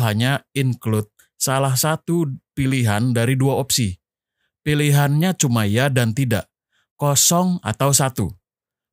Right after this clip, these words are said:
perempuan atau pria. Nah, yang seperti itu ya. Padahal dalam kondisi yang tidak tepat, apalagi sampai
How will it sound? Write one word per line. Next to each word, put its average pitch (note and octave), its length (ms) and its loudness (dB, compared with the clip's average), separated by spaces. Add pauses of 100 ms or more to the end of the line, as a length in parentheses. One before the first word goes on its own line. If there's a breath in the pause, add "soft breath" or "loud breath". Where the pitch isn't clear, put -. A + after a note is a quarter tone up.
perempuan D#3 720 -2
atau B2 320 -2
pria. A#2 320 0 (480)
Nah, F2 320 -2
yang F2+ 160 -2
seperti A2+ 400 -2
itu C3 160 -2
ya. G#2 160 -2 (320 soft breath)
Padahal B2 640 0 (240 soft breath)
dalam C3 320 0
kondisi B2 560 -2
yang A2 160 0
tidak A2 300 -4
tepat, F#2+ 500 -4
apalagi G#2 480 -2
sampai F#2+ 480 -2